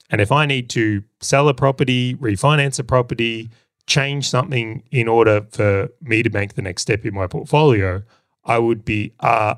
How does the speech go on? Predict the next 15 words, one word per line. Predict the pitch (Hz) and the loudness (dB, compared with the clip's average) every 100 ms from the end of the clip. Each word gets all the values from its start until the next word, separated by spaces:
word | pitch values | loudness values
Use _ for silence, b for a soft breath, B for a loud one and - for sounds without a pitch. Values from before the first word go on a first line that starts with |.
| 143 | 0
unhappy | 139 117 123 117 107 98 101 - | 0 0 -2 -4 -4 -6 -8 -4
to | 110 | -2
be | 107 | 0
on | 101 92 | -2 -4
a | |
fixed | - 107 110 - - - _ _ _ - | 0 -2 0 -6 -8 -16 _ _ _ -2
loan | 120 185 156 107 107 | 0 2 0 0 -4
that | - | -2
prevented | 113 110 92 120 | 0 0 -2 -4
that. | 120 - - _ _ _ | -8 -10 -16 _ _ _
So | - 110 | 0 2
I | 127 131 | 4 2
value | 123 120 113 | 2 2 0
the | 101 | -2
flexibility. | 107 - - 98 90 127 | -4 -4 -4 -6 -6 -12